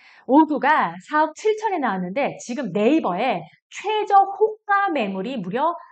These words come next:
칠억 오천입니다. 칠억 오천. 최저 호가입니다, 여러분. 최저 호가. 자, 그럼 얼마예요? 무려, 네, 이점팔억이 저렴합니다. 이점팔억. 자, 칠사 같은 경우는요, 여러분. 와, 최저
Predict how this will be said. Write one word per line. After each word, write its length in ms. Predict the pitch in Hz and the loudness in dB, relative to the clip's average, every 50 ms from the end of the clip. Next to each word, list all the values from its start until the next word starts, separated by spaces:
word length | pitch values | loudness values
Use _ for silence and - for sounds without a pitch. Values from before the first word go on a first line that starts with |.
| _ _ _ | _ _ _
칠억 320 | - - - 494 554 539 | -20 -6 -2 0 2 2
오천입니다. 600 | 480 480 - 302 294 240 214 190 185 185 180 175 175 170 165 170 170 185 190 196 190 190 185 175 _ | 0 -2 -4 -8 -8 -8 -8 -8 -8 -8 -10 -10 -10 -12 -14 -16 -16 -16 -16 -16 -16 -16 -18 -20 _
칠억 280 | - - - 330 277 202 | -18 -12 -10 -10 -10 -10
오천. 180 | 185 - 180 - - - - _ _ | -12 -18 -18 -18 -20 -20 -20 _ _
최저 400 | - - - - 440 466 427 480 | -20 -12 -6 -2 0 2 4 4
호가입니다, 460 | 466 415 - - 277 233 202 190 190 185 | 4 2 2 0 -2 -4 -4 -4 -6 -6
여러분. 200 | 180 180 175 185 | -8 -8 -12 -14
최저 240 | - 269 277 277 233 | -14 -12 -10 -10 -10
호가. 440 | 185 185 - 196 202 247 302 349 349 - _ _ _ _ _ | -10 -10 -12 -10 -8 -6 -6 -8 -10 -12 _ _ _ _ _
자, 120 | - 277 | -6 -6
그럼 160 | 247 262 233 | -4 -4 -4
얼마예요? 640 | 180 190 196 214 233 294 277 - 196 190 240 285 269 | -4 -2 -2 -2 -2 -2 -2 -2 -4 -4 -6 -6 -6
무려, 320 | 180 175 185 262 330 370 415 494 - - - _ _ _ - | -8 -6 -2 0 2 2 2 2 0 -4 -8 _ _ _ -14
네, 160 | 233 202 185 180 | -10 -10 -6 -4
이점팔억이 1040 | 214 262 262 254 - - 381 392 392 381 381 381 - 359 349 330 320 302 320 302 - | -2 -2 -4 -4 -2 0 2 2 2 0 -4 -8 -8 -6 -4 -4 -4 -4 -6 -10 -12
저렴합니다. 640 | - - 214 190 185 185 180 170 165 175 175 185 180 | -12 -12 -12 -10 -10 -10 -12 -12 -14 -16 -14 -8 -6
이점팔억. 1300 | 190 240 262 247 247 - 302 285 277 277 277 - 320 302 240 196 185 185 202 247 311 381 381 - - - _ _ _ _ _ _ _ _ | -4 -4 -4 -4 -8 -10 -10 -10 -10 -12 -12 -10 -10 -8 -6 -6 -4 -4 -2 2 2 2 2 0 -4 -14 _ _ _ _ _ _ _ _
자, 500 | - 285 277 269 247 214 196 180 165 151 - - - _ _ _ | -6 -2 0 0 0 0 0 -2 -4 -8 -16 -20 -20 _ _ _
칠사 440 | - - 415 440 427 - 440 415 392 | -6 -2 -2 -2 2 4 4 6 6
같은 260 | 381 381 381 330 302 | 4 2 0 -2 -6
경우는요, 420 | 277 262 240 233 220 226 226 233 247 | -4 -4 -4 -4 -4 -6 -6 -6 -6
여러분. 420 | 208 185 190 233 294 392 392 381 285 - _ _ _ _ _ _ _ _ _ _ _ _ _ - | -6 -6 -4 -2 -2 0 -2 -2 -4 -10 _ _ _ _ _ _ _ _ _ _ _ _ _ -10
와, 400 | 226 208 202 196 190 185 185 185 | -6 -4 -4 -2 -4 -4 -6 -8
최저 500 | - - - - 349 370 381 381 381 381 | -12 -14 -8 -4 0 0 0 2 4 8